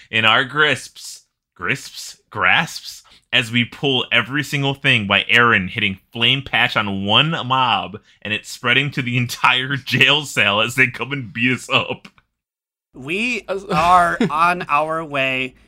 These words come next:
Speaker 2: And this, this is wild. This is, like, breaking my mind to think about. We are very close to being old heads. To being, <laughs> like, people who know things so well that we don't tell other people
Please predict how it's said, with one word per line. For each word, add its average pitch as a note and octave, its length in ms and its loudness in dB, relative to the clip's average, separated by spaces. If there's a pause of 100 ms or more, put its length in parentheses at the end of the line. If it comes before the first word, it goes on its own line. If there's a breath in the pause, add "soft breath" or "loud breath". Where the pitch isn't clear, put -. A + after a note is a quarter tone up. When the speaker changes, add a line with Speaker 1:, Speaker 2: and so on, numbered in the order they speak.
(160 soft breath)
Speaker 2:
And E3+ 140 -6
this, B3 260 -6
this F3 200 -12
is F3+ 120 -10
wild. D3 460 0
This D#3 200 -10
is, D#3+ 140 -10
like, C#3+ 240 -6
breaking D3+ 360 -8
my C#3 120 -4
mind C3+ 260 -6
to B2+ 40 -14
think D3 180 -14
about. A#2+ 300 -10 (600 soft breath)
We F3 400 -6
are B2+ 320 -2
very C#3+ 480 -6
close C#3+ 500 -6
to D3 140 -12
being B2 340 -8
old C#3 300 -12
heads. G2 560 -16 (560)
To F3 120 -2
being, E3+ 500 0
<laughs> G#3 60 -8
like, G3 240 0
people F#3+ 420 -4
who E3 260 -8 (280 loud breath)
know D3+ 320 -2
things B2+ 560 -6 (160 soft breath)
so D3+ 400 -4
well D#3 300 0
that C3 120 -12
we B2+ 180 -6
don't D3 260 -8
tell F3 240 -6
other G#3+ 240 -4
people B2 560 -12